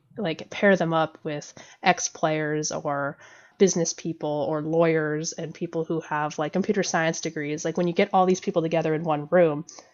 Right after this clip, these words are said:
there's just going to be things that two of those people couldn't have thought of before. And everybody's gonna bring, like, special skills to that. So it just, yeah, it increases the range of, like, what you're able to accomplish when you would diversify the group of people that you're working with.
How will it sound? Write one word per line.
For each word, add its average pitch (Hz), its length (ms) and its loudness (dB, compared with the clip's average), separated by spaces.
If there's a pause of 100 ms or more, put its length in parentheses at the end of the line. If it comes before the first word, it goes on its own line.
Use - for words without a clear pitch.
(160)
there's - 160 4
just - 260 0
going 175 360 8
to 165 40 2
be 160 140 2
things 147 540 2
that - 280 -2
two 175 200 2
of 165 100 0
those 156 160 0
people 165 240 -2
couldn't 180 300 0
have 160 100 -10
thought 139 240 2
of 185 140 -4
before. - 500 -6 (340)
And 175 140 0
everybody's 180 420 4
gonna 170 220 -2
bring, 160 180 0
like, 151 180 -4
special 160 380 -2
skills 151 400 -2
to 160 140 -8
that. 135 320 -4 (160)
So - 160 0
it 180 140 -2
just, - 220 0
yeah, 185 280 4
it 190 100 4
increases 190 540 2
the 175 100 4
range 165 320 2
of, 165 80 -4
like, 156 140 -2
what 165 160 2
you're 156 100 0
able 165 200 0
to 160 160 -4
accomplish 156 800 -4
when 170 120 -2
you 165 80 2
would 160 120 -2
diversify 160 640 0
the 156 100 -4
group 165 200 -4
of - 120 -12
people 156 280 -8
that - 100 -8
you're - 160 -8
working - 280 -10
with. - 360 -10